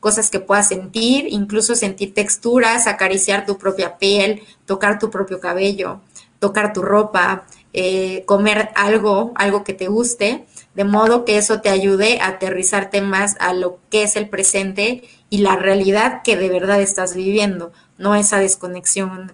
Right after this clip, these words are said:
que estás sintiendo. Que acuérdense, es temporal, no es definitiva. Eh, otra de las técnicas que igual siempre hablamos es la respiración profunda,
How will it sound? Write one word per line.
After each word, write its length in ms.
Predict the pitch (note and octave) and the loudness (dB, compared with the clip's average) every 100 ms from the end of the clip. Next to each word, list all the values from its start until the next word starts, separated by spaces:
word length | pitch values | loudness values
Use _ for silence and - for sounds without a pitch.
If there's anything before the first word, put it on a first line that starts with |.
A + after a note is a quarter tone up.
| - | -6
que 120 | F#3 | -2
estás 320 | E3+ - F3 | -2 -2 -2
sintiendo. 540 | F#3 F3+ G3+ G3 - - _ _ - - - | -2 -4 -2 -2 -4 -14 _ _ -20 -10 0
Que 100 | G3+ | 2
acuérdense, 680 | G3+ A#3 A#3 G3+ F#3 F3+ - | 4 2 4 2 0 -2 0
es 240 | G3 - - | 0 -2 0
temporal, 840 | A3+ A#3 A#3+ A3+ G#3 G3 F3 - - _ _ _ | 2 2 0 0 2 2 0 -6 -16 _ _ _
no 260 | G3 G3 F#3+ | -6 -4 -2
es 180 | F#3+ G3 | -4 -4
definitiva. 720 | F#3+ - F3 E3+ F3+ E3+ - - _ _ _ _ _ - - - - _ | -4 -6 -10 -10 -6 -6 -8 -16 _ _ _ _ _ -20 -20 -20 -20 _
Eh, 340 | G#3 G#3+ G#3+ G#3 | 2 4 4 4
otra 280 | A3+ A#3+ A3 | 2 4 2
de 60 | |
las 180 | G#3+ G#3 | 2 0
técnicas 540 | A#3 A#3+ A#3+ B3 D4 | 0 -2 -2 -2 -2
que 100 | C#4+ | 0
igual 240 | A3+ G3 G3+ | 0 0 0
siempre 320 | A3 G#3 G3+ | -2 -2 -2
hablamos 580 | F#3+ G3+ G#3 G#3 B3+ B3 | 0 0 0 0 -4 -4
es 140 | G#3+ | -4
la 120 | G3+ | -2
respiración 680 | G3 F#3+ - F#3+ F#3+ G3 G3 | -4 -4 -4 -4 -4 -6 -6
profunda, 800 | G3 F#3+ - A#3 A3+ A3 A#3+ G#4+ | -6 -6 -4 -4 -2 -2 -2 -4